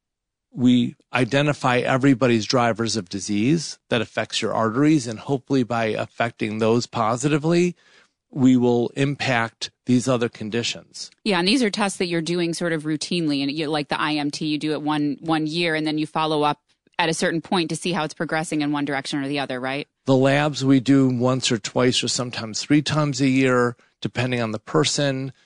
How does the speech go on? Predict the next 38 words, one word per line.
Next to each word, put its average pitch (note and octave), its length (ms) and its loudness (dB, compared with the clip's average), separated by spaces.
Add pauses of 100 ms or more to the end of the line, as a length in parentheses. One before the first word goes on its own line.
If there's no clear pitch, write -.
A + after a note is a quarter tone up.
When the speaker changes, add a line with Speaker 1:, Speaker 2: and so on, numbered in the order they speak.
(260)
Speaker 1:
The B2+ 240 4
imaging C#3 760 0
we C3 240 4
do C#3 280 4
every C3 280 2
year. A#2+ 400 2
We A#2+ 160 2
do A2+ 340 0
oral C3 420 4
health C#3 340 0
screening C#3 680 -2
every C3 320 -2
year. B2 480 0 (480)
Um, A#2 460 -4 (420)
we B2+ 240 4
screen C#3 600 0
everybody C3 640 2
for A#2 180 -8
sleep - 280 0
apnea B2+ 680 0 (460)
because B2 320 0
everyone A#2 400 -2
knows A2 260 -2
that A#2+ 100 -2
I've A2 140 -2
got A#2 180 0
a, A2 340 0 (160)
you C3 80 0
know, A#2 60 2
I A2 80 0
think B2 220 -4
that's A#2 260 -2
an A#2+ 60 -6
important A#2 380 -8
disease A2 400 -2
to A2 120 -4
screen A2+ 360 -2
for. G#2+ 420 -2